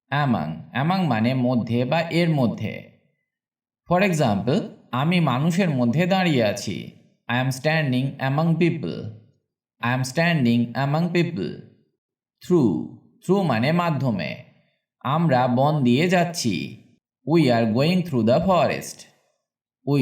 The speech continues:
are going through the forest। Across, across মানে জুড়ে, এপার থেকে ওপার বা আড়াআড়ি। For example,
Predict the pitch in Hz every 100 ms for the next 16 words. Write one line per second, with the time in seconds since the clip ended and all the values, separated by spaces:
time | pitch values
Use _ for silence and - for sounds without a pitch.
0 | 110 110 104 127 160 180 139 120 117 160
1 | 190 170 104 73 - - - _ _ _
2 | _ _ _ _ _ _ - 151 156 135
3 | 107 120 - - - _ _ _ - 147
4 | 156 196 190 139 104 127 226 - - _
5 | 107 104 117 120 147 208 208 - _ _
6 | 117 113 113 110 107 - 101 101 110 151
7 | 180 208 - - 117 156 151 160 151 95
8 | 65 57 - _ _ _ _ _ 170 185
9 | 202 170 131 92 156